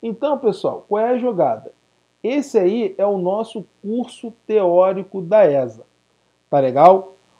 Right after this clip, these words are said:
Vamos tirá-lo do ar, tá legal? A gente já vai tirar esse curso do ar e vamos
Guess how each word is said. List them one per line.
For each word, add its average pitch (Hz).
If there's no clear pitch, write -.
Vamos 170
tirá-lo 170
do 165
ar, 147
tá 135
legal? 131
A 135
gente 135
já 143
vai 143
tirar 147
esse 147
curso -
do 135
ar 127
e 240
vamos 196